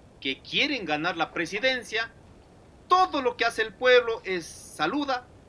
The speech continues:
No se olviden también en este mismo discurso, cuando, eh, realmente tan airadamente decía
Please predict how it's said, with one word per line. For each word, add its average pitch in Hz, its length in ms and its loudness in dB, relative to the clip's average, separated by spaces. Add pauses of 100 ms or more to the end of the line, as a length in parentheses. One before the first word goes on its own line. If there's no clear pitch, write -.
(120)
No 254 160 0
se 262 100 -4
olviden 254 360 0
también 226 300 -6
en 208 140 -8
este 196 240 -6
mismo 247 400 -4
discurso, 220 680 -8 (460)
cuando, 190 460 0 (1300)
eh, 104 400 -16 (640)
realmente 180 720 0 (160)
tan 247 540 2 (260)
airadamente 220 840 4
decía 214 520 0